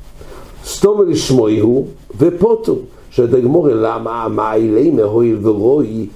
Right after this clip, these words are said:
שלא לשמוי בפנים? מה אתה צריך שבפויל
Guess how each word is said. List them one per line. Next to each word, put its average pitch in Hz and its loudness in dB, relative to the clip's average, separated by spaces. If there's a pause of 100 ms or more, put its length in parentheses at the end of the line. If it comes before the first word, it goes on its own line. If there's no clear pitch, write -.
(160)
שלא 113 2
לשמוי 113 0
בפנים? 113 0 (640)
מה 123 2
אתה - 0
צריך - 0
שבפויל 131 0